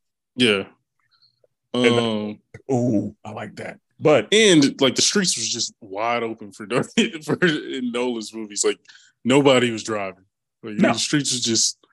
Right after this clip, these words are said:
Speaker 1: w-, where here, it was like, okay, I dodge a couple people.
Speaker 2: Yeah, there's
Speaker 1: Okay.
Speaker 2: traffic.
Speaker 1: Yeah,
Speaker 2: And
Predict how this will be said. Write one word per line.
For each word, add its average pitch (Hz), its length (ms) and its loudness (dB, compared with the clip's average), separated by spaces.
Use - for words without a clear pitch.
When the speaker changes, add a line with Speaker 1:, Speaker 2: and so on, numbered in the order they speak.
Speaker 1:
w-, 117 300 -2
where 135 240 6
here, 151 280 6
it 139 40 -4
was 131 120 -6
like, 104 200 -10
okay, 104 260 -12
I 104 60 -10
dodge 113 280 2
a - 20 -14
couple 101 240 -8
people. 104 180 -16
Speaker 2:
Yeah, 117 80 4
there's 110 220 4
Speaker 1:
Okay. 113 100 2
Speaker 2:
traffic. 113 500 2
Speaker 1:
Yeah, 165 220 4
Speaker 2:
And 107 100 0